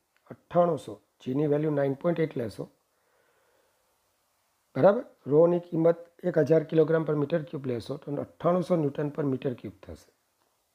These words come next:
આગળ વધીએ તો આ જ બાબતો મેં અહીંયા તમને સમજાવી છે.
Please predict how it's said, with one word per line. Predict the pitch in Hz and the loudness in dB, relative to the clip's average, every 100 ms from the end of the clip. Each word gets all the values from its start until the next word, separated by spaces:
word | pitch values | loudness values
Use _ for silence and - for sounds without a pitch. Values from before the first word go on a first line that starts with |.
| _ _ _ _ _ _ _ _ _ _ _ _ _ - | _ _ _ _ _ _ _ _ _ _ _ _ _ 4
આગળ | 196 262 | 6 6
વધીએ | 175 135 147 - _ _ _ _ _ _ _ _ _ _ _ _ _ _ _ _ _ _ _ _ _ _ _ _ - | 4 0 -6 -10 _ _ _ _ _ _ _ _ _ _ _ _ _ _ _ _ _ _ _ _ _ _ _ _ 0
તો | |
આ | 180 - 214 | 0 4 4
જ | 196 | 6
બાબતો | 170 151 165 165 | 6 6 4 4
મેં | 156 151 | 2 2
અહીંયા | 139 202 - _ _ _ _ _ - | 0 -2 -8 _ _ _ _ _ -4
તમને | 147 165 | -2 -2
સમજાવી | 160 151 127 95 78 | -2 -2 -2 -4 -8
છે. | - | -12